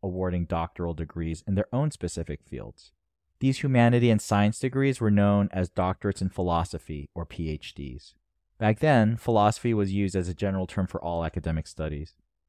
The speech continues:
And then in the United States, universities began awarding these P H Ds in the late eighteen hundreds as they began building their own graduate programs. And then these P H D graduates began using the title doctor.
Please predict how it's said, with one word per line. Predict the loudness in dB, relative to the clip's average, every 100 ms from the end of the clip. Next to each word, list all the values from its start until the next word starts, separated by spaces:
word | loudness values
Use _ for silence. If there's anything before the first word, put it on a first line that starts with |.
| _
And | 4
then | 6 6
in | 6
the |
United | 6 6 6 4
States, | 0 2 4 4 0 -16 _ _ _
universities | -2 4 4 2 0 0
began | 2 4 4
awarding | 2 2 2 4 4
these | 2 -4
P | -6 -2
H | -2 -4
Ds | -6 -4 -2
in |
the | 0
late | 2 0 0
eighteen | -4 -2
hundreds | 0 0 2 2 0 -6 _ _ _ _
as | -2 0
they | 0
began | 0 2 2
building | 2 2 2
their | 2 2
own | 2
graduate | 2 2 0 -4
programs. | -6 -12 -8 -8 -8 -10 _ _ _ _ _ -2
And | 2
then | 4 4
these | 2 0 _
P | -4 -2
H | -2 -6
D | -6 -2
graduates | 2 2 2 -4
began | -4 -2 2 4
using | 4 4 2 0
the | -2
title | -4 -4 -4
doctor. | -8 -12 -14 -16 -16